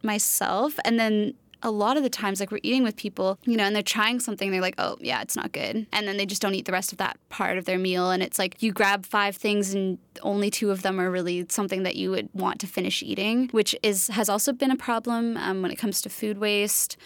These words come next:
We've heard that it's really gone up and that's become a larger problem.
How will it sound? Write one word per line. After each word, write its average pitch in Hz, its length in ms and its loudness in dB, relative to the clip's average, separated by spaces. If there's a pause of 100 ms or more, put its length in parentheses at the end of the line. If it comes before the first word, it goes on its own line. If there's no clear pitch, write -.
(220)
We've 214 160 -4
heard 190 480 0
that 180 220 0
it's - 180 -2
really 196 200 0
gone 185 420 0 (140)
up - 260 0
and 202 240 0
that's - 260 -6
become 262 440 2 (160)
a 247 60 0
larger 254 320 0
problem. 247 680 0